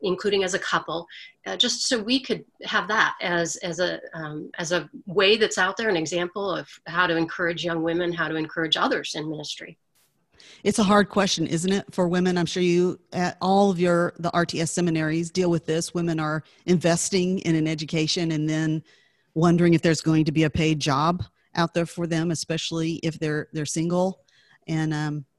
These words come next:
Speaker 2: honestly, uh, women ask me that, all that all the time. I just don't have a really good answer for that, uh, right now in the church. But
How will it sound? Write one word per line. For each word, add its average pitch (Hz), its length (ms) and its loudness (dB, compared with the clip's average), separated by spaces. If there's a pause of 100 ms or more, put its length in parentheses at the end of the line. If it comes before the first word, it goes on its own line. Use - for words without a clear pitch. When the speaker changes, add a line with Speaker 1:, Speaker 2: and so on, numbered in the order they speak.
(540)
Speaker 2:
honestly, 165 580 0
uh, - 400 -10
women 170 280 6
ask 156 200 2
me 160 80 2
that, 147 120 -2
all 160 120 0
that 151 220 0
all 151 80 -4
the 151 60 -2
time. 151 280 -2
I 180 140 6
just 175 180 2
don't 165 200 4
have 160 340 0
a 160 60 0
really 151 300 -2
good 147 160 -2
answer 143 520 -4 (300)
for 151 200 -2
that, 127 380 -4 (100)
uh, 147 320 -2 (180)
right 156 200 -6
now 156 100 -4
in 139 60 -4
the 139 60 -4
church. 147 300 -6
But 175 380 2